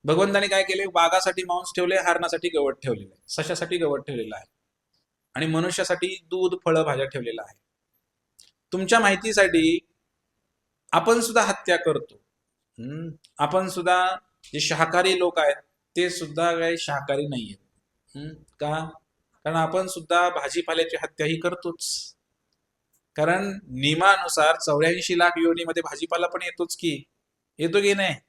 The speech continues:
मग भाजीपाला कापणं किंवा भाजीपाला खाणं हे पण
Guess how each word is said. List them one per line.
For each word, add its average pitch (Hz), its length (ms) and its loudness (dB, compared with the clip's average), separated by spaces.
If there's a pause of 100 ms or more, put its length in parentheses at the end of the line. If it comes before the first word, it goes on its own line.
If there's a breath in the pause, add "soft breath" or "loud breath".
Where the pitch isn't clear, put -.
(1000)
मग 165 120 -6
भाजीपाला 208 1040 4
कापणं 175 840 0 (580)
किंवा 156 180 -4
भाजीपाला 156 720 -2
खाणं 175 440 -2 (440)
हे 113 380 0
पण 226 240 0